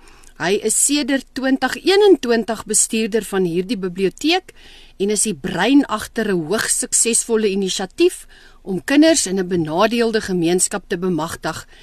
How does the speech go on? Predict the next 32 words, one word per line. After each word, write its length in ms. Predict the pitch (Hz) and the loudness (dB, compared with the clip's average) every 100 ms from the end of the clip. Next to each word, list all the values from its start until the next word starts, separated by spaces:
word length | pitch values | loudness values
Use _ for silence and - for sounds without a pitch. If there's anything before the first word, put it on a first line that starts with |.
| - - - - | -20 -20 -20 -6
Ashley 340 | 240 240 262 220 | -4 -2 -2 0
deel 280 | 202 214 | 2 2
sy 160 | 220 190 | 0 0
storie 440 | - - 285 302 | 0 2 2 4
met 180 | 285 285 | 4 2
ons 480 | 302 294 294 - - | 0 2 2 0 -2
en 320 | 185 180 185 180 - - - - - - - | 0 2 2 -2 -10 -20 -20 -20 -20 -12 -2
sy 220 | - 294 | 0 2
lewe 400 | 247 185 226 302 | 2 2 2 2
getuig 680 | - - - 262 269 - - | 0 -4 0 0 0 -4 -4
van 280 | 214 208 - - - - _ _ _ - - - - - - - | -2 -2 -6 -16 -20 -20 _ _ _ -20 -20 -20 -20 -20 -8 2
iemand 420 | 294 302 311 - | 4 6 2 0
wat 240 | 226 - | -4 -2
net 200 | 269 - | -4 -2
uitgestyg 600 | 262 277 285 - - 247 247 | -4 -4 -4 -2 -2 -2 -4
het 160 | 190 | -6
bo 140 | 196 214 | -2 -2
sy 180 | - | 0
omstandighede, 880 | 247 226 - 226 226 - - 190 202 | -2 -2 -2 -2 -2 -4 -4 -4 -4
wat 180 | 196 - | -6 -6
geleenthede 680 | 214 185 190 262 277 254 240 | -4 -2 2 0 0 -4 -4
aangryp, 680 | 233 233 220 - 202 170 - | -4 -4 -6 -8 -6 -6 -6
wat, 240 | 196 185 - - - - - - - - | -6 -6 -8 -20 -20 -20 -20 -20 -20 -12
ek 60 | |
wil 120 | 269 - | -6 -2
amper 240 | 262 311 | -2 -2
sê, 260 | - 277 269 | 0 2 4
met 180 | 254 | 2
hierdie 200 | 233 233 - | -2 -4 -4
absolute 540 | 285 - 294 277 269 | -4 -2 -2 -2 -2
bewustheid 840 | 208 220 127 139 220 - 269 254 | -4 -4 -4 -4 -2 0 0 -2
leef 680 | 165 165 214 269 165 - | -6 -2 4 4 2 -4